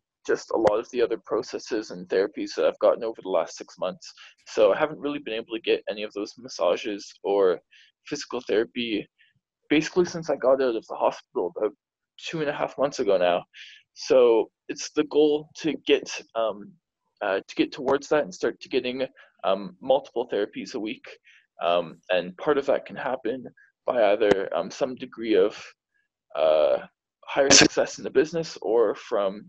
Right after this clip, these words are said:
the community and receiving, um, some kind of contribution from people that are able, um, able to support, uh, the campaign. Um, but also, yeah,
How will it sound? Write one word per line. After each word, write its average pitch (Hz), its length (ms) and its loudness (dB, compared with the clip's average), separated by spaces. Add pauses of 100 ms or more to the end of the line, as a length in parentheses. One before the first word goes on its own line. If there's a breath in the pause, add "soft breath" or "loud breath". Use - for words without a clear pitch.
the 82 60 -10
community 92 640 -8 (100)
and 92 300 -4
receiving, 101 560 -8 (460 loud breath)
um, 87 120 -2
some 131 200 -6
kind 110 200 -4
of 95 100 -8
contribution 92 760 -6
from 80 140 -12
people - 240 -8
that 82 160 0
are 87 80 2
able, 85 400 0 (580 soft breath)
um, 73 380 -6 (1080)
able 120 240 0
to - 160 -12
support, - 440 -2 (160)
uh, 65 320 4 (100)
the - 60 -4
campaign. 104 580 -4 (640 loud breath)
Um, 82 340 0
but - 160 6 (300)
also, 175 400 4
yeah, 143 400 2